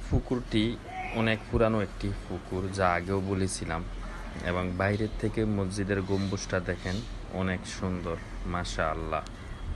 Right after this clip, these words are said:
হে আল্লাহ, যাদের বিনিময়ে এত বড়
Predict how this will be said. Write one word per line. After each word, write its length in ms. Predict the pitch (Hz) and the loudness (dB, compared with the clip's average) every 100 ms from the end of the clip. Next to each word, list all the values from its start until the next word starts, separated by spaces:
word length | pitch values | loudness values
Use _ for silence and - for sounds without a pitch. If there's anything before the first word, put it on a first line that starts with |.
| - - - - - - | -8 -8 -8 -6 -8 -2
হে 180 | - 120 120 120 113 | 8 10 12 12 12
আল্লাহ, 380 | 113 110 110 110 107 - 101 | 12 12 12 12 10 4 4
যাদের 380 | 104 107 107 113 110 | 8 8 8 6 6
বিনিময়ে 580 | 104 110 110 110 107 104 | 4 4 6 6 6 4
এত 160 | 101 107 101 | 6 4 6
বড় 180 | 104 104 | 6 6